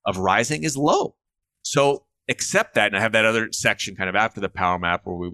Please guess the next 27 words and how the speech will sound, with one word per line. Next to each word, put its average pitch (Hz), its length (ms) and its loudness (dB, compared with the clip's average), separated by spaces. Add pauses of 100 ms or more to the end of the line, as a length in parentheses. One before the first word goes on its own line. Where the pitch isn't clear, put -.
you 87 120 -12
know, 82 100 -6
look 82 140 -8
at - 60 -18
the - 60 -16
probability 127 580 0
equation, 107 760 0 (400)
what 101 140 -4
the 104 100 0
organization 92 600 -4
is 78 100 -10
promoting, 113 640 -2 (180)
et 92 80 -10
cetera. 90 420 -2 (320)
Those 135 280 4
need 127 180 -2
to 110 80 -2
figure 98 340 -2
in 92 140 -6
too. 101 200 -2
This 90 180 -6
is 104 60 -4
all 120 140 2
part 113 340 0 (120)
of 95 100 -12
the 98 60 -8
map 82 300 -4